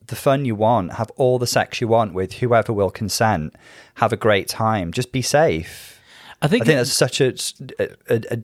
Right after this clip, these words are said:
Speaker 1: necessary message.
Speaker 2: I think the introduction of prep
Speaker 1: Hmm.
Speaker 2: has really pushed unsafe sex
Speaker 1: Fully agree. It's,
Speaker 2: because
Speaker 1: yeah.
Speaker 2: everyone's,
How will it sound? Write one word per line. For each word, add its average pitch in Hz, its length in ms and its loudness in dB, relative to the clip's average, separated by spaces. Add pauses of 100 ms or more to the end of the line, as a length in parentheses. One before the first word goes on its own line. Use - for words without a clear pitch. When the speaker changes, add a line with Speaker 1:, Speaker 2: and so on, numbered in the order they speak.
Speaker 1:
necessary 117 580 0
message. 98 240 -2
Speaker 2:
I 156 80 4
think 208 160 2
the 170 160 2
introduction 127 920 0
of 107 320 -2 (280)
prep 156 420 0 (560)
Speaker 1:
Hmm. 104 260 0
Speaker 2:
has 120 640 2
really 123 680 2
pushed - 580 -2
unsafe 113 640 0
sex - 500 -4
Speaker 1:
Fully 139 240 4
agree. 113 300 2
It's, 98 80 0
Speaker 2:
because 185 300 4
Speaker 1:
yeah. 92 180 2 (340)
Speaker 2:
everyone's, 160 800 2